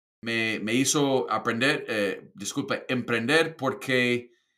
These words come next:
no tenía dinero. Estaba acabando, eh, lo-, los, los ahorros, entonces empezaba a dictar clases de, de inglés, ya que era la única cosa que podía hacer y, y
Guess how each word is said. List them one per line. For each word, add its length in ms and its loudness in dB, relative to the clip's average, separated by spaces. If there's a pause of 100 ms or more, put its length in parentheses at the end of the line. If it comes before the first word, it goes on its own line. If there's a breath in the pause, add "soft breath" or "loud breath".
(380)
no 200 -2
tenía 340 2
dinero. 440 2
Estaba 320 2
acabando, 760 2
eh, 300 0
lo-, 160 -4
los, 440 -4
los 160 -4
ahorros, 460 0
entonces 680 -2 (440 soft breath)
empezaba 500 4
a 60 2
dictar 360 -2
clases 440 0
de, 320 0
de 140 0
inglés, 720 0 (360)
ya 260 2
que 380 4
era 160 2
la 100 4
única 280 4
cosa 260 -4
que 140 -10
podía 260 -2
hacer 320 -2 (640)
y, 80 -14 (380)
y 120 -18